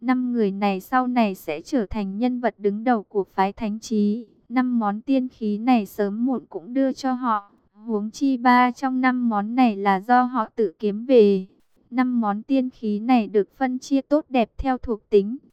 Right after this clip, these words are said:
năng khiếu của năm người. Diệu Âm Ngọc Hoàng về với Đề Thiện Thượng, Ngân Dao Phất Trần về Cơ U Cốc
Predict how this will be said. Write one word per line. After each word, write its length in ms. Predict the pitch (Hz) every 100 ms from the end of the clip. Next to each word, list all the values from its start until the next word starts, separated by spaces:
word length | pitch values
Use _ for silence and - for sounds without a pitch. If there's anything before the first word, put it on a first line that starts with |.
| _
năng 240 | 254 254 254
khiếu 300 | - 214 208
của 200 | - 208
năm 380 | 196 247 247
người. 380 | 240 226 202 185 - _ _ _ _
Diệu 260 | _ 220 202
Âm 300 | 226 247 254
Ngọc 200 | 240 -
Hoàng 360 | 220 214 196 190
về 200 | 208 190
với 240 | 202 202
Đề 260 | 220 233 202
Thiện 280 | 226 170
Thượng, 280 | - 220 185 _ _ _
Ngân 320 | 254 262 254
Dao 220 | 254 262 247
Phất 300 | - 320 -
Trần 300 | 247 202 190
về 200 | 202 190
Cơ 220 | 262 254 214
U 160 | 254
Cốc 240 | 254 294